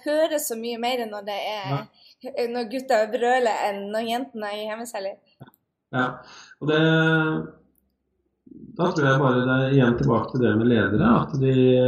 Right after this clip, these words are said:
Speaker 2: de evner å, å se folk da, på riktig
Speaker 1: Mm.
Speaker 2: måte, og gi de,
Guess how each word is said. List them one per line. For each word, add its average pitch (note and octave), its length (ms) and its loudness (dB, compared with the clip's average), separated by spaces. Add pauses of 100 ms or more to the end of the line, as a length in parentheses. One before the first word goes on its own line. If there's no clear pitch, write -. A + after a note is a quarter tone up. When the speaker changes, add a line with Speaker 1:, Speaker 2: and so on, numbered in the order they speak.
(880)
Speaker 2:
de C#3+ 160 4
evner A2+ 460 6
å, C3+ 120 8 (1000)
å - 160 -6
se - 380 0
folk - 340 -2
da, - 200 -2
på C#3+ 140 0
riktig C3 260 2
Speaker 1:
Mm. C3+ 60 2
Speaker 2:
måte, A#2 220 -2 (180)
og C#3 180 0
gi A#2+ 140 6
de, A#2+ 200 2